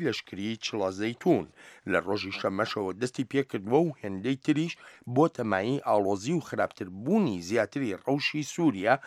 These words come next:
ئەمە بێ لەوەی لەوانەشە ئاڵۆزی زیاتر بخاتە نێوان تورکیا و وڵاتە یەکگرتووەکانی ئەمریکاوە کە هەردووکیشیان ئەندامی هاوپەیمانێتی ناتۆن. ئانکەرە دەڵێت دەخوازێ ناوچەیەکی ئاسایشی لە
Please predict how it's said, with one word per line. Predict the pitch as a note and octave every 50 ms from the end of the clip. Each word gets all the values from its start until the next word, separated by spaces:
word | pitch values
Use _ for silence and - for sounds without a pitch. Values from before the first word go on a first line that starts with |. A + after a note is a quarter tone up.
| - - - - - -
ئەمە | G2 F2 F2 F2 E2+ F2+
بێ | A2 C3+ F3 E3
لەوەی | C3+ A#2+ A#2 A#2+ A#2 A#2
لەوانەشە | G#2+ F#2 F#2 F2+ F#2 A2+ A#2 - - B2 -
ئاڵۆزی | A2+ G#2+ G2 F#2+ F#2+ F#2 F2 A#2 D#3 D#3+ C3
زیاتر | A#2 B2+ A#2+ A#2 - - A#2+ -
بخاتە | - - B2 A2+ - - G#2 G#2
نێوان | G#2 G2+ G2+ A2 A2 G2+ F#2 _ -
تورکیا | - F3 C#3 - - - D#3 D3+
و | D3 - - - - - - -
وڵاتە | G#2 G#2 G2+ F#2+ F#2 - A2+ G#2
یەکگرتووەکانی | F#2 F2+ F2+ - - F#2+ - - C#3+ C#3 B2+ B2 G#2+ G2
ئەمریکاوە | G2 G2+ G#2+ C3+ E3+ - - D3+ B2 A2+ C3 D#3+ - - - - - _
کە | - D#3+ C#3+
هەردووکیشیان | F3 G#3+ F#3+ F3 D3 - - - G#2 - - A#2+ B2+ D3 D#3 - - _ _ _ - - _
ئەندامی | - G2+ F2+ F2 F2+ F2 G#2 B2 D3 C#3+ D#3+ D3+ C#3 B2 -
هاوپەیمانێتی | G#2+ G2+ - - G#2+ G#2 F#2+ F#2 F#2 F2+ F2 E2 - - C#3+ D3 D3+ D#3 - - C3
ناتۆن. | C#3 C3 - - D3 A2+ E2 D#2 - _ _ _ - - - - - - - -
ئانکەرە | G2 F2+ F2+ - - G#2+ F2+ F2 F2 F#2+
دەڵێت | F#2+ F#2+ G2 G#2 G#2 G2+
دەخوازێ | F2+ - - G2+ F#2+ G2 B2 C#3 C#3
ناوچەیەکی | B2 G2+ F#2+ - - D3+ D#3 C3 - D3 -
ئاسایشی | A2+ G2+ - - G2 E2+ E2+ - - D#3+ D3
لە | A#2+